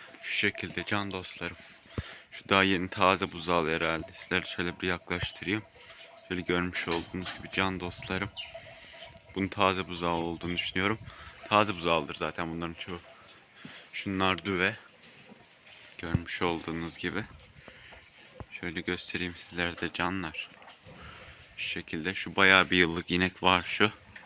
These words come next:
O bayağı dört beş yaşında var herhalde arkadaşlarım. Kemiklerinden de belli oluyor zaten. Şu şekilde görmüş olduğunuz gibi şurası sulukları. Şurası yemlikleri.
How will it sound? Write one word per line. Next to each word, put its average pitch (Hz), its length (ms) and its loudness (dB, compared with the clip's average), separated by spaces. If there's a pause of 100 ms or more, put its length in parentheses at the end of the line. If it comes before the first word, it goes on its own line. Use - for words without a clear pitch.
(1300)
O 87 100 -4
bayağı 90 200 6 (760)
dört 110 280 8
beş 113 160 4
yaşında - 280 0
var 104 160 6
herhalde 82 280 2
arkadaşlarım. 87 540 2
Kemiklerinden 92 680 4
de 92 80 -4
belli 90 220 4
oluyor 90 280 4
zaten. 80 360 -2 (580)
Şu - 80 -2
şekilde 92 300 2
görmüş 85 420 2
olduğunuz 90 260 2
gibi - 100 -8
şurası 90 380 -2
sulukları. 90 580 -4 (440)
Şurası 92 320 -2
yemlikleri. 90 680 4